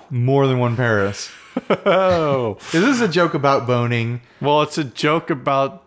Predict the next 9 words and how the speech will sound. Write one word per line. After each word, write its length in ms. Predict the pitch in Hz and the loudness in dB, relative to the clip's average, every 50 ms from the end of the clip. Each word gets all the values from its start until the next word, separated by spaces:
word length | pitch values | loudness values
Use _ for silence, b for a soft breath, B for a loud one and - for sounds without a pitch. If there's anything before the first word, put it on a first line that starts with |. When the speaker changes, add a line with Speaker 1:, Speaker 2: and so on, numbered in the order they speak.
| _ _ _ - | _ _ _ -8
Speaker 2:
the 100 | 131 117 | -8 -8
fact 380 | - - 131 131 131 131 - | -6 -4 -2 -2 -2 -4 -4
that 160 | - 117 117 - _ _ _ _ - | -10 -10 -10 -12 _ _ _ _ -10
Paris 400 | - 131 123 123 120 113 - - | -6 -4 -4 -4 -4 -6 -8 -8
Hilton 500 | 127 120 120 - - - 120 113 110 110 | -6 -6 -6 -6 -6 -6 -4 -4 -4 -4
released 600 | 110 107 110 104 104 113 113 110 - - - - | -4 -4 -4 -4 -4 -4 -4 -4 -6 -10 -14 -14
her 200 | - 107 110 107 | -10 -8 -8 -8
sex 440 | - - - 113 113 - - - | -6 -6 -6 -6 -6 -6 -10 -12
tape 400 | - - 117 110 107 107 - - | -8 -4 -4 -2 -2 -4 -6 -8